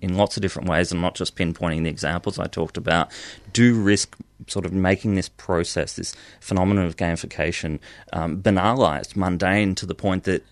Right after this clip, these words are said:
people no longer get interested. If you think if everything had unlockable content, everything had a point system,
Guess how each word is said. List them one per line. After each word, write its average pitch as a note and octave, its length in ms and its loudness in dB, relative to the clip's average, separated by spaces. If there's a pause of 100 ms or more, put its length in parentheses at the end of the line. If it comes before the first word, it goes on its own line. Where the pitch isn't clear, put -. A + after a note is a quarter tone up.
(300)
people G2+ 400 0
no F#2 220 4
longer F2+ 320 0
get E2+ 200 -2
interested. F#2 460 -4
If E2+ 160 -6
you G#2 160 0
think B2 240 0
if F2 100 -4
everything F2+ 440 0
had E2 160 -4
unlockable D#2+ 520 -2
content, F2 400 -4
everything F2+ 360 0
had D#2+ 160 -2
a D#2 40 -4
point F2+ 280 -2
system, E2 400 -6